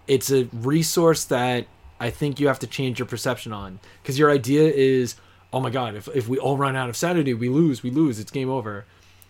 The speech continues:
But hey, if somebody goes nuts, that's okay, 'cause if they're, they close the gate, you're okay now. So things like that helped out a lot. So that was, you know, that was one of the games we got to play in the city, and one of the others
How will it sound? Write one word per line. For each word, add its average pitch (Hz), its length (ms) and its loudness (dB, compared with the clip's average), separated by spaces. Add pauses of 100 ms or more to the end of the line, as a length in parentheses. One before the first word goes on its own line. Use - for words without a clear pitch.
(260)
But 143 240 4
hey, - 140 -2
if 156 100 0
somebody 220 220 2
goes 160 240 4
nuts, 139 480 -2
that's 156 240 0
okay, 131 400 -2
'cause 110 360 -4
if 110 200 -8
they're, 123 400 -2
they 110 180 -6
close 107 300 -6
the - 80 -10
gate, 175 420 0
you're 107 240 -6
okay 104 400 -8
now. 95 440 -14 (920)
So 131 220 -4
things 165 240 2
like 151 140 2
that 131 160 0
helped 120 200 -4
out 110 100 0
a 104 40 -6
lot. 90 280 -8 (640)
So 131 140 -4
that 143 120 0
was, 143 220 0
you 135 120 -4
know, 123 80 -4
that 123 80 -2
was 123 140 -2
one 139 100 0
of 139 60 0
the 135 60 0
games 131 180 -2
we 127 60 -4
got 123 140 0
to 120 80 -12
play 131 200 0
in 120 80 0
the 117 60 -6
city, 180 400 -2
and 113 280 -8
one 123 120 -4
of 120 80 -2
the 120 100 -4
others 165 540 -4